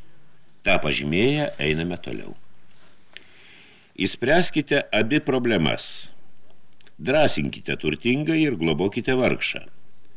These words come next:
Panaikinkite skurdą, padarykite galą tai neteisybei, kada stiprusis eksploatuoja silpnąjį.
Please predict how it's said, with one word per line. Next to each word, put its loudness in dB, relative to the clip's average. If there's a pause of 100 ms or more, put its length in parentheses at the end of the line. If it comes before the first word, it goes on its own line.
(140)
Panaikinkite 2
skurdą, 0 (480)
padarykite 2
galą 4
tai 2
neteisybei, 0
kada 0
stiprusis -2 (100)
eksploatuoja 0
silpnąjį. -2